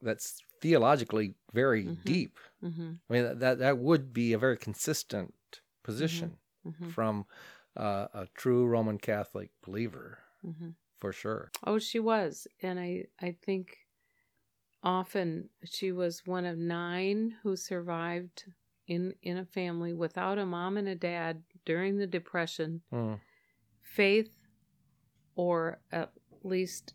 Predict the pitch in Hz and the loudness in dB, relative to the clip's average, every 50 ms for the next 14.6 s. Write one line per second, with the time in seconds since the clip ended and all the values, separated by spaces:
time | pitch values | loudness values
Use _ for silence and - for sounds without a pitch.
0 | _ _ 165 165 170 165 160 160 160 160 156 - - - - _ _ _ _ _ | _ _ -4 -2 -2 0 0 -2 -4 -6 -6 -8 -8 -10 -14 _ _ _ _ _
1 | _ _ _ _ _ _ _ _ _ - - 202 190 180 175 - _ 196 180 175 | _ _ _ _ _ _ _ _ _ -14 -10 -8 -8 -8 -8 -6 _ -2 -2 -2
2 | - - _ - - - - 185 175 175 - _ - 190 180 170 - - - - | -4 -8 _ -20 -14 -6 -4 -4 -4 -4 -6 _ 0 0 0 -2 -4 -10 -20 -20
3 | _ _ _ _ _ _ _ _ _ _ _ - 180 180 190 196 196 190 - - | _ _ _ _ _ _ _ _ _ _ _ -4 0 2 4 4 2 2 -2 -8
4 | - - - - 170 165 165 170 _ - 190 180 175 185 180 - - - - 180 | -14 -10 -6 -4 -4 -4 -4 -6 _ 0 2 2 2 2 -2 -4 -8 -8 -4 -2
5 | 175 175 175 175 175 175 170 - - - 170 165 - 175 170 170 170 170 165 165 | -2 0 0 -2 -2 -4 -6 -8 -8 -8 -8 -6 -4 -4 -2 -2 -2 -2 -2 -4
6 | - - 175 165 160 - 170 165 165 165 170 - _ _ 190 190 190 - _ _ | -4 -4 -6 -4 -4 -4 -6 -4 -6 -6 -8 -10 _ _ -20 -20 -20 -20 _ _
7 | _ _ - 175 165 165 165 - - 180 165 160 156 147 147 147 147 - - 151 | _ _ -4 -2 0 0 -2 -4 -6 -6 -6 -6 -6 -8 -10 -12 -12 -12 -12 -8
8 | 165 165 165 165 151 165 127 107 104 101 104 - _ - - - 139 143 139 - | -6 -4 -4 -2 -2 -2 -2 -2 -4 -6 -8 -12 _ -20 -4 2 4 4 4 4
9 | - 135 131 123 117 117 117 117 113 110 110 - - - 113 113 113 113 120 117 | 6 6 6 6 6 4 4 4 2 2 0 -2 -2 -2 0 2 4 4 2 2
10 | 117 123 _ - 220 - 113 104 107 107 104 104 - - - 120 110 214 202 185 | 0 -6 _ -12 -8 -4 -2 0 0 2 0 0 0 0 0 2 6 6 6 6
11 | 170 151 147 151 147 147 - 185 190 165 160 - - - - - _ - - - | 6 4 0 -4 -8 -8 -4 -2 0 0 0 -2 -4 -10 -20 -20 _ -18 -16 -16
12 | - - _ _ 202 202 196 185 175 165 165 165 - 170 - - - _ _ _ | -16 -16 _ _ -2 -2 0 0 -2 -2 -4 -8 -12 -18 -20 -20 -20 _ _ _
13 | _ - 175 165 151 151 151 151 143 139 135 123 135 139 131 139 151 151 143 135 | _ -2 -2 0 0 -2 -4 -6 -6 -6 -8 -8 -6 -6 -4 -2 -2 -2 -4 -4
14 | - 127 113 - - 104 95 92 - 147 - | -2 -2 -2 0 0 -4 -4 -4 -6 -8 -8